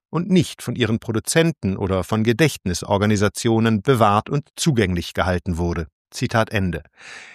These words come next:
Ich selber hab Spiele, die heute unter Retro laufen, vor Jahrzehnten noch selber gespielt, als sie neu waren. Heute erfreuen sich diese Titel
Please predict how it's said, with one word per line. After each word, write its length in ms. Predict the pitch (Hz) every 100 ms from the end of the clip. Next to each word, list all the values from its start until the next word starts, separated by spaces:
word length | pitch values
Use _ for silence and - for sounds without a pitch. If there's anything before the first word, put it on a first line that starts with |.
| - _ _ _ -
Ich 260 | 156 - _
selber 800 | - 113 104 127 160 190 190 165
hab 220 | 156 151 -
Spiele, 460 | - - 151 170 160
die 100 | 143
heute 340 | 127 151 147
unter 340 | 147 131 123 117
Retro 440 | 135 190 - 139
laufen, 420 | 120 113 127 143
vor 160 | - 131
Jahrzehnten 600 | 123 117 - 139 135 131
noch 100 | 110
selber 320 | 113 117 156
gespielt, 460 | 170 - 202 214 113
als 160 | 110
sie 100 | 120
neu 300 | 110 117 117
waren. 320 | 120 135 175 - - - -
Heute 300 | 135 160 151
erfreuen 420 | 131 - 135 135
sich 160 | 127
diese 260 | - 127 127
Titel 480 | - 139 131 123